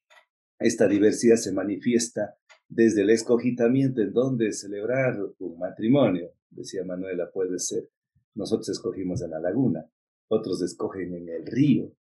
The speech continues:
es muy común en los ríos escoger, así como se hacían los bautizos en la mitad del río, otros lo hacen en el río, otros lo hacen en las cuevas, otros lo hacen en las cascadas,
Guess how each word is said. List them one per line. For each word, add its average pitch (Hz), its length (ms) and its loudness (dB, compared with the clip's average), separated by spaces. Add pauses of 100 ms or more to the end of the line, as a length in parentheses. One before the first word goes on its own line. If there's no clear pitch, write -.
es 85 160 -10
muy 110 260 -2
común 104 460 -4
en 87 160 -10
los 82 180 -8
ríos 123 340 2
escoger, 98 640 -8 (560)
así - 260 -4
como 90 240 -4
se 95 160 -4
hacían 90 320 -4
los 78 160 -8
bautizos - 840 -4
en 90 140 -20
la 80 120 -10
mitad 90 280 -4
del 90 140 0
río, 95 320 -4
otros 82 240 -12
lo 82 80 -6
hacen 82 260 -10
en 87 120 -12
el 98 120 -10
río, 98 260 -4 (400)
otros 120 280 4
lo 101 100 2
hacen 104 300 0
en 78 140 -8
las - 180 -12
cuevas, 127 420 2
otros 123 300 0
lo 113 80 6
hacen 123 240 0
en 87 200 -6
las - 260 -10
cascadas, 107 880 -4